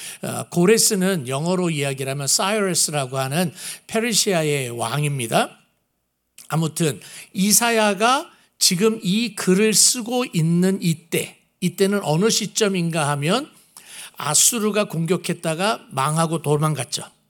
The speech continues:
그런데 거기서 끝난 것이 아니라 이사야는 무슨 얘기를 하는가 하면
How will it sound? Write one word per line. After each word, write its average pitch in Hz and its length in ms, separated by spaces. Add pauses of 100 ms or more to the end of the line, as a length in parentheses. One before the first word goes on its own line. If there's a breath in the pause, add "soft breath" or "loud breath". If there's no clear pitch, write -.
(920)
그런데 208 540 (140)
거기서 196 420
끝난 247 400
것이 190 240
아니라 175 420 (380 loud breath)
이사야는 180 560
무슨 180 340
얘기를 170 280
하는가 160 260
하면 196 240